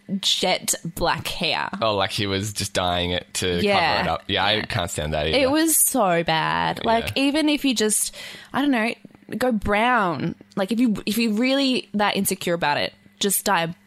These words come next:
Speaker 1: brown. Don't go black. Like, it's so obvious.
Speaker 2: Yep.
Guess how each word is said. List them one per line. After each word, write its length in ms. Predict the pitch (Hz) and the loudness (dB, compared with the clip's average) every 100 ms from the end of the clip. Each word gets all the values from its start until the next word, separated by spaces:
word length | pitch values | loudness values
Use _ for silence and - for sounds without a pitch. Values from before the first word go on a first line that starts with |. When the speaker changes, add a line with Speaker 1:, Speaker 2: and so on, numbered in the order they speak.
| - | -12
Speaker 1:
brown. 480 | - 170 135 73 - | -6 -4 -2 -4 -2
Don't 200 | 202 214 | -2 0
go 220 | 247 269 214 - - | 0 0 -2 -6 -6
black. 800 | 180 160 139 - - - - - _ | 0 2 2 -2 -6 -10 -10 -12 _
Like, 140 | 202 190 | -4 -2
it's 180 | 185 - | 0 2
so 380 | - 226 196 | 4 4 4
obvious. 580 | 165 160 165 151 143 185 | 4 2 2 2 2 2
Speaker 2:
Yep. 260 | 104 87 | 0 -2